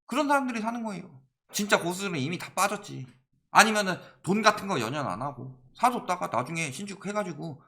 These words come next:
내 자녀들한테 좋은 집 해주겠다. 아, 이십억 그 정도야 푼돈이지. 이런 사람들이나 사는 거고.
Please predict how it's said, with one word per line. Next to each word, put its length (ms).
내 100
자녀들한테 520
좋은 200
집 160
해주겠다. 640
아, 100
이십억 480
그 140
정도야 340
푼돈이지. 640
이런 240
사람들이나 500
사는 240
거고. 460